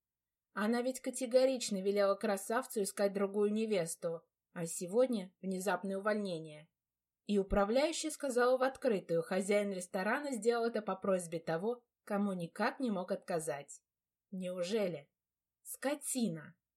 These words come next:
Настя почувствовала злость, настоящую, обжигающую. Она достала телефон и принялась в поисковике вбивать название фирмы этой сволочи. Сто процентов он отомстил.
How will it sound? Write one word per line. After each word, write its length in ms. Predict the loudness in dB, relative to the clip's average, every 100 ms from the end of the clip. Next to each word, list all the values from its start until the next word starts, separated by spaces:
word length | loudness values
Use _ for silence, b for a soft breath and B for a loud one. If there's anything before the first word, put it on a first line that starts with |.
| _ -8
Настя 420 | -4 -4 -4 -4
почувствовала 680 | 0 0 -2 -4 -2 0 0
злость, 580 | 0 -2 -2 -6 -20 -20 -10
настоящую, 880 | -8 -6 -2 0 0 0 -2 -2 -4
обжигающую. 1040 | -2 -4 0 2 2 -2 -6 -8 -10 -12 _ _ _ _ _ _ _ _
Она 300 | -2 0 2
достала 480 | 0 -2 -2 -2 -2
телефон 500 | -2 -2 0 0 -2
и 40 |
принялась 480 | -2 -2 0 0 -2
в 40 | -2
поисковике 720 | -4 -4 -4 -4 -2 2 2
вбивать 440 | 2 0 2 2
название 560 | 0 -2 -2 -2 -2 -6
фирмы 440 | -4 -2 0 -2 -4
этой 240 | -2 -2
сволочи. 720 | -4 -2 0 0 -6 -10 -14 _ _ _
Сто 280 | -10 -2 0
процентов 680 | 2 0 2 0 0 -4 -8 -4
он 300 | -2 -2 -8 _ _
отомстил. 800 | -6 -2 0 -2 -2 -4 -4 -6